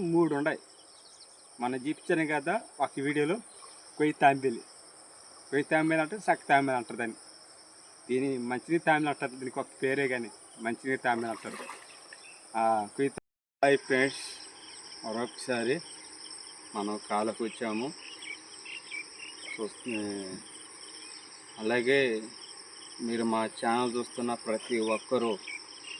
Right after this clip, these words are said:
బాగుండాలని మనస్ఫూర్తిగా కోరుకుంటున్నాం. ఎందుకంటే మీరు బాగుంటేనే మేము బాగుండగలుగుతాము. కనుక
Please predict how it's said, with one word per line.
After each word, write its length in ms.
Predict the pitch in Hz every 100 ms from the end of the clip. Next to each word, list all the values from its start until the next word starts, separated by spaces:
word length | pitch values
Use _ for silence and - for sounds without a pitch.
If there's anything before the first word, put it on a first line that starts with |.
| - - -
బాగుండాలని 880 | 104 117 117 131 127 117 110 113 147 - - - 113
మనస్ఫూర్తిగా 760 | 107 - - 113 - 123 113 107
కోరుకుంటున్నాం. 640 | 113 104 - - - 98 95 - 107
ఎందుకంటే 400 | 107 - 110 - 113
మీరు 120 | 104 92
బాగుంటేనే 600 | 104 101 117 - 117 123 131
మేము 180 | 113 101 104
బాగుండగలుగుతాము. 880 | 104 104 104 101 98 98 101 92 90 - - - - - - - - - - - - - - -
కనుక 280 | 110 107 104